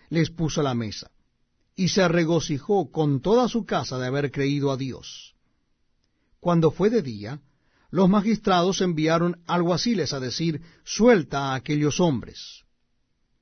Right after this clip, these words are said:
Y el carcelero hizo saber estas palabras a Pablo. "Los magistrados han mandado a decir que se os suelte,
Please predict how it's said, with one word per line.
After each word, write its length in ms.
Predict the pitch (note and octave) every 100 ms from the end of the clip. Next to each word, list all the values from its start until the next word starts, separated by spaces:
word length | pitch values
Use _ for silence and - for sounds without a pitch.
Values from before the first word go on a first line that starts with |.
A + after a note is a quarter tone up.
| _ _ _ _ _ -
Y 120 | B2+
el 160 | C3+ B2
carcelero 720 | D#3 D#3 D#3+ D#3+ F3+ F#3+ -
hizo 240 | G3+ G3+ G#3+
saber 340 | G3 F3 D#3
estas 280 | D#3 E3 C#3+
palabras 520 | C#3+ C#3+ C#3 C#3 C3
a 60 | B2+
Pablo. 480 | G3+ D3 F2+ - _ _ _ _ _ _ _ _ _ _ _ -
"Los 200 | D#3 F3
magistrados 680 | G#3+ A3 - F3+ D3+ F3
han 100 | F#3
mandado 460 | F#3+ F3+ D3 C#3+ D#3+
a 60 | G#3
decir 480 | - C#3+ C#3+ E3 - - _ -
que 160 | F3
se 160 | D#3+ E3
os 240 | E3+ D#3+ -
suelte, 580 | - B3 E3+ A2 F#2